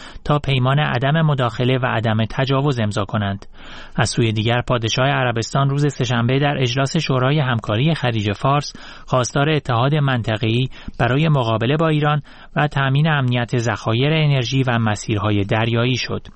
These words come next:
ریاض و تهران در دهه‌های اخیر بر سر گسترش نفوذ خود در منطقه همواره در حال رقابت بوده و در جنگ‌های منطقه‌ای مثل جنگ سوریه و یمن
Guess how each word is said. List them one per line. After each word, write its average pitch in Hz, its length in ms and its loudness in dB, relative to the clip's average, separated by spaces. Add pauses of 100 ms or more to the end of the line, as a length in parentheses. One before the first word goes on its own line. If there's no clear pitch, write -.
(500)
ریاض 120 320 2
و 117 80 0
تهران 117 420 0
در 131 140 0
دهه‌های 120 560 0
اخیر 151 340 0
بر 143 140 0
سر 139 280 0
گسترش 135 560 0
نفوذ 156 380 2
خود 156 240 0
در 131 120 2
منطقه 110 520 0 (340)
همواره 104 420 2
در 107 160 0
حال 101 260 0
رقابت 117 520 0
بوده 117 340 0 (340)
و 127 40 2
در 117 160 2
جنگ‌های 117 520 0
منطقه‌ای 117 580 0
مثل 139 300 2
جنگ 143 340 2
سوریه 120 420 0
و 101 80 2
یمن 107 360 2